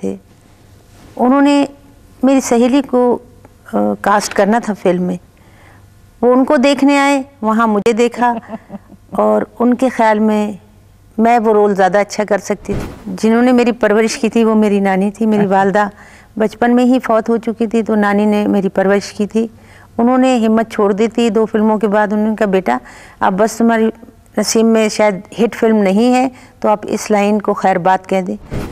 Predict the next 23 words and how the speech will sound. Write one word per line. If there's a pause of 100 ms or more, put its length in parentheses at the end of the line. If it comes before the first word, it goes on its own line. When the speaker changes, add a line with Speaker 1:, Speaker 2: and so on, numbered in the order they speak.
(160)
Speaker 1:
कि
पहले
दिन (200)
जब
मेरा
टेस्ट
हुआ, (580)
मैं
स्टूडियो
में
गई, (1300)
वहाँ
का
माहौल
मेरे
लिए
बि-,
बिल्कुल
नया
था।
उससे
पहले
ना